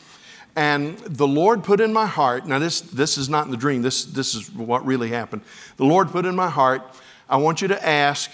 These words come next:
and it was one of the Word, Spirit, and Power team, you know, Jack and Charles and R T. It was one of them.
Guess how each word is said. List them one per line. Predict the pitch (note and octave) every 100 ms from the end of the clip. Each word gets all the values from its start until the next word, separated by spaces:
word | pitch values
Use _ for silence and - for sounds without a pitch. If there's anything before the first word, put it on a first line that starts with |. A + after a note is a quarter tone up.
| -
and | B2+
it | C3+
was | A2+
one | C3+
of | C3
the | A#2+
Word, | B2+ C3
Spirit, | - B2+
and | A#2+
Power | A#2+ C3 A#2
team, | G#2+ - A2 G#2 G#2
you | A#2
know, | A2 G#2+
Jack | G#2 A#2+ A#2
and | A2+
Charles | - A#2 A#2 A2+ A2+
and | A2+
R | A#2
T. | - A#2+
It | A2+ - - - -
was | A2+
one | C3 D#3+
of | D#3
them. | C3 A#2+